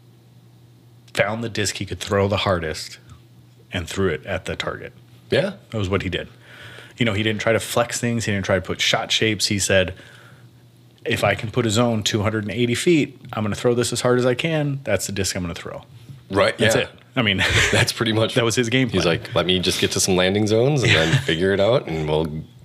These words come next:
Speaker 2: do what I need to do."
Speaker 1: Yeah, and what kept him good for the first four rounds were C one X. He was basically flawless. He missed four putts the entire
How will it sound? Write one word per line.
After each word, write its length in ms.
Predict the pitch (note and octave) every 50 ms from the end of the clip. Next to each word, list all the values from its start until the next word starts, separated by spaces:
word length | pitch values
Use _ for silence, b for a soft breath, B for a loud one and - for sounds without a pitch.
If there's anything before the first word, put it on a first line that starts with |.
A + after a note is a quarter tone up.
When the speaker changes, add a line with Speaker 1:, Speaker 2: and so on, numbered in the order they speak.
| - - - -
Speaker 2:
do 180 | - E2+ F2
what 120 | F#2+ G#2 G#2+
I 60 | G#2+
need 200 | A#2 A#2 A#2+ A#2
to 80 | - C3+
do." 420 | C3+ G#2 E2+ - - - - G2 - - - -
Speaker 1:
Yeah, 220 | A#2+ A2+ A#2 - - B2+
and 100 | B2+ A2+
what 200 | A#2+ C#3 C3+ -
kept 240 | - D#3 D3 -
him 140 | - F#3 F3+
good 220 | C#3+ C#3 C3+ C#3+ C3+
for 160 | - - C#3
the 100 | A#2+ -
first 320 | - - C3 B2+ A#2+ -
four 280 | - - B2+ A#2+ A#2 A2
rounds 420 | G#2+ G#2 A#2+ D3+ E3 C#3+ G#2 -
were 320 | F#2+ F#2+ F#2 F#2+ F#2+ G2 F#2 B B B B B B B B B B B B - - - - _ - - -
C 420 | - - - - - - - A#2+
one 160 | B2 C3 B2+
X. 440 | A#2+ B2 C#3 C3+ - - - - - -
He 100 | A#2+ G#2
was 140 | G2 F2+ F2+
basically 580 | - - - - - F#2+ G2 - - - A#2
flawless. 400 | G#2+ - G#2 G2 F#2 G2+ A2 -
He 80 | - G#2
missed 200 | F#2+ F#2 - -
four 460 | - - - G#2 F#2+ F#2 G2 G2 G2
putts 400 | F#2 - - F#2 F#2 - - -
the 120 | - F#2
entire 640 | F#2 F2 E2+ - F#2 F2 E2+ E2+ E2+ E2+ E2 D#2+